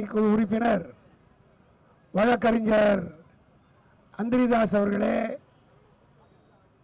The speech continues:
இந்த நிகழ்ச்சியை ஏற்பாடு செய்திருக்கிற ஆத்மா-, ஆம் ஆத்மி கட்சியினுடைய மாநில தலைவர் வசீகரன் அவர்களே, பல்வேறு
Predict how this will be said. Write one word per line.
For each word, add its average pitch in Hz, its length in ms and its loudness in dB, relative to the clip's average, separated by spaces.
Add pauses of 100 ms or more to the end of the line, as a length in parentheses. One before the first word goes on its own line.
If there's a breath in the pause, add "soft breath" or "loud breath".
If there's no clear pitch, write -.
(1160)
இந்த 233 160 -4 (100)
நிகழ்ச்சியை 247 460 2
ஏற்பாடு 233 420 2
செய்திருக்கிற 214 440 0 (1900)
ஆத்மா-, 226 580 0 (100)
ஆம் 240 200 -2
ஆத்மி 226 300 -4
கட்சியினுடைய 214 460 -2 (1300 soft breath)
மாநில 233 380 -2 (140)
தலைவர் 226 360 2 (1040)
வசீகரன் 233 560 0
அவர்களே, 208 400 2 (1700)
பல்வேறு 240 420 4